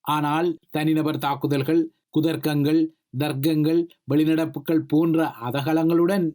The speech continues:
நேற்றைய மாவட்ட அபிவிருத்தி குழு கூட்டம் முடிந்தது. இந்த கூட்டத்தில்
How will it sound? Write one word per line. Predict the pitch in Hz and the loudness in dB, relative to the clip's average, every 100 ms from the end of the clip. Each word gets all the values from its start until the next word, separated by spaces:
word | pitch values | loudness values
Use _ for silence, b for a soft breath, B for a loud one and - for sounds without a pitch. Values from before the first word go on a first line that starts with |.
| _ | _
நேற்றைய | 123 139 156 143 156 170 214 - | -2 2 2 0 0 2 0 -4
மாவட்ட | 127 135 151 151 156 - | -2 0 0 0 -2 -2
அபிவிருத்தி | 147 135 143 160 160 160 | -2 0 2 2 0 0
குழு | 156 156 | 0 0
கூட்டம் | 156 151 175 | 0 0 -2
முடிந்தது. | 208 196 160 160 _ _ _ _ _ _ _ _ | 0 2 0 -2 _ _ _ _ _ _ _ _
இந்த | - 185 185 | -4 -2 0
கூட்டத்தில் | 202 202 214 208 185 160 | 0 0 -2 0 0 -2